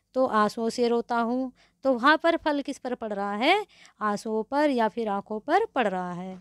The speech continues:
तो वहाँ पर सकर्मक क्रिया। ठीक है, जब सेंटेंस करेंगे तो थोड़ा और आपको क्लियर हो जाएगा। काल अधिकतर सभी बच्चों को पता है कि भूतकाल, भविष्यकाल, वर्तमान काल ये होते हैं,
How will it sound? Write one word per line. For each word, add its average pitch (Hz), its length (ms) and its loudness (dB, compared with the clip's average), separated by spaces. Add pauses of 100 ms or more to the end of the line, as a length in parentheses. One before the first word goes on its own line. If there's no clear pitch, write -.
तो 220 100 -6
वहाँ 196 180 -2
पर 185 160 -12
सकर्मक 277 560 -2
क्रिया। 277 440 -2 (340)
ठीक 311 160 -2
है, 370 80 2
जब 285 140 2
सेंटेंस 277 500 -2
करेंगे 302 380 2
तो 330 160 -6
थोड़ा 269 260 0
और 247 220 2
आपको 220 280 -2
क्लियर 254 340 -2
हो 277 60 4
जाएगा। 277 400 2
काल 254 380 0 (140)
अधिकतर 233 340 -6
सभी 240 280 -2
बच्चों 240 300 -4
को 254 140 2
पता 220 260 -4
है 233 240 -4
कि 240 140 -8
भूतकाल, 220 540 -2
भविष्यकाल, 220 640 -2
वर्तमान 214 480 -4
काल 214 220 -4
ये 214 120 -2
होते 214 280 -4
हैं, 226 300 -4